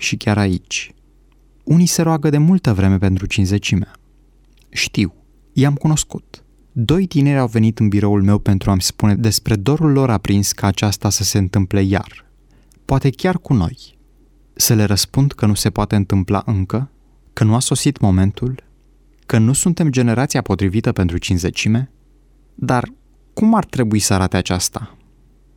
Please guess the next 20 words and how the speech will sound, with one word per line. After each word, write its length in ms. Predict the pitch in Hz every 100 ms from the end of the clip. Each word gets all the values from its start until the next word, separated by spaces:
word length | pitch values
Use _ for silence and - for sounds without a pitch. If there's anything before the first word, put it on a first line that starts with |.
| _ _ _ _ _ _
Răspunsul 580 | 135 139 - 233 - 165
se 160 | -
găsește 420 | 107 95 120 - 113
în 80 |
cuvântul 500 | 104 107 104 110 107
grecesc 640 | 98 98 - 107 - - - -
Pentecost, 880 | - 139 - 90 - 107 - - - _ _ -
care 160 | 139
înseamnă 540 | 131 - 165 165 160 - _ -
a 100 | 135
cincizecea 540 | - 180 160 156 151
zi. 280 | 107 - - _ _ _ _ _ _ _ _ _ _
Dacă 380 | 113 107 - 104
numeri 340 | 107 165 165
cincizeci 400 | - 135 113 113
de 100 | -
zile 260 | 101 139 123
de 100 | 98
la 120 | 85
Paște, 480 | - 98 - -